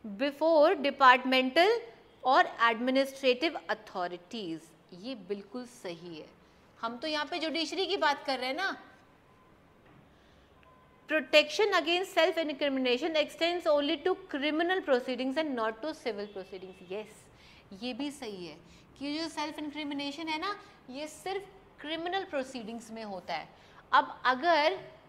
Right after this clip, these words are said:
answer is B, क्योंकि करेक्ट पूछा है, टू और थ्री करेक्ट है। अगर तुम्हें ये बेस ही नहीं पता कि आर्टिकल ट्वेंटी में ये तीन प्रिंसिपल्स काम करते हैं, तो तुम इस क्वेश्चन को कभी सॉल्व नहीं कर पाते।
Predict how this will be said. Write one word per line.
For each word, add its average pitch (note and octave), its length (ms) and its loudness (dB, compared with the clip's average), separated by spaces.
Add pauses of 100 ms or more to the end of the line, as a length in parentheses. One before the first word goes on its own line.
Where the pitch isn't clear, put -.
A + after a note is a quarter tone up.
(140)
answer C4 320 0
is F4 160 -2
B, G3 340 -6 (240)
क्योंकि B3+ 220 -10
करेक्ट C#4+ 380 -2
पूछा C#4+ 280 -2
है, C4 100 6
टू C4 260 -2
और C4+ 180 -2
थ्री C4+ 120 -10
करेक्ट G3 360 -8
है। - 140 -10
अगर B3+ 240 4
तुम्हें C#4+ 480 -2 (380)
ये E4 180 -2
बेस C4+ 600 -2
ही F#4+ 140 -4
नहीं C4 240 -4
पता A3+ 360 -2 (360)
कि G#3+ 80 -6
आर्टिकल C#4 640 4
ट्वेंटी D4+ 560 0
में E4 440 0 (140)
ये E4+ 120 -2
तीन G4 440 -2
प्रिंसिपल्स D4+ 540 -4
काम A#3+ 260 2
करते G3+ 320 -4
हैं, F#3 160 -6 (200)
तो D4+ 60 -10
तुम D4+ 220 -6
इस D#4 100 -12
क्वेश्चन C#4 340 -6
को D#4+ 100 -6
कभी C4+ 400 -6
सॉल्व G#3 340 -8
नहीं F#3+ 120 -12
कर F#3 140 -12
पाते। - 500 -16